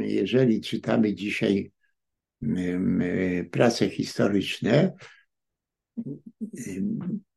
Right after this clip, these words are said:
to czytamy to ze zrozumieniem, że oni chcieli mieć jakichś własnych carów. Z jakimś zrozumieniem. Natomiast wtedy nie ma żadnego zrozumienia. Jest tylko przekonanie,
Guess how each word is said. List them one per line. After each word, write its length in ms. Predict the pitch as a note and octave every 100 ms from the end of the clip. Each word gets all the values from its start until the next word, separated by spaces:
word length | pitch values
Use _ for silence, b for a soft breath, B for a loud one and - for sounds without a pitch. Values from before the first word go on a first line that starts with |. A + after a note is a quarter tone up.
| _
to 180 | D#3 D#3+
czytamy 500 | - C#3+ B2 A#2+ C#3+
to 160 | C#3+
ze 160 | D3 D#3
zrozumieniem, 960 | E3 F#3+ - A3 A3+ F3+ F3+ E3 G3 - _ _ _ _ _ _ _ _ _
że 240 | - A#2 B2+
oni 260 | B2 D3+
chcieli 500 | D#3+ - - C3+ C3+
mieć 360 | C#3+ B2 B2 -
jakichś 400 | A2+ G#2 C3+ A2
własnych 560 | G#2+ G#2+ G2+ - G2+ -
carów. 500 | G2 E2 F#2 F#2 - _ _ _ _ - - _ _ _ _ _ _ _ -
Z 120 | -
jakimś 400 | G#3 A3+ F3+ C#3+
zrozumieniem. 920 | A2 C#3+ C#3+ A2 A2 G#2 F#2 G#2 E2 - _ _ _ b b -
Natomiast 560 | A#2 A2+ D3+ D#3 F3+ -
wtedy 520 | - - C3+ B2+ D#3+
nie 180 | D3 A#2+
ma 260 | C#3 C#3 C#3
żadnego 680 | - D3+ D3 A3 B3+ F3
zrozumienia. 920 | C#3+ A2+ G2 F#2 E2+ F#2 C3 C#3 - -
Jest 420 | C3 A2+ F#3+ -
tylko 300 | - C3+ D#3+
przekonanie, 840 | - C#3 - C3+ A#2+ A2 A2+ G3